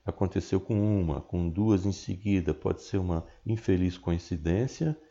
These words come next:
mas isso não significa que as outras pessoas também são iguais. As pessoas são diferentes, e é que tá a beleza da vida e a gente poder seguir em frente com as diferenças.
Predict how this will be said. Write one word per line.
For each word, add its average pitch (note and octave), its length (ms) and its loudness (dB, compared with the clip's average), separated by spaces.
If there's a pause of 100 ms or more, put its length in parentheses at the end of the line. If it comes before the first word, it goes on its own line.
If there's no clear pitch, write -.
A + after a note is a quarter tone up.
(320)
mas E2+ 160 0
isso B2 80 -4
não C#3 80 -2
significa A2+ 560 -2
que A2+ 100 -2
as F#2+ 60 0
outras - 240 -2
pessoas G#2 400 -2
também G#2+ 560 0 (220)
são G#2 260 0
iguais. F2 720 4
As - 140 -18
pessoas - 380 -2
são D#3+ 340 4
diferentes, A2 680 0 (320)
e A2+ 40 0
é A2+ 40 -2
que - 80 -10
tá D#3 120 0
a D#3 40 4
beleza A#2+ 440 2
da A2+ 140 0
vida G#2+ 460 -2 (320)
e F2+ 60 -4
a F2+ 60 0
gente G2+ 240 -4
poder F#2+ 500 -2 (240)
seguir F#2 420 -4
em G2 120 2
frente F2+ 500 -2
com - 120 -2
as F#2 120 2
diferenças. - 920 -4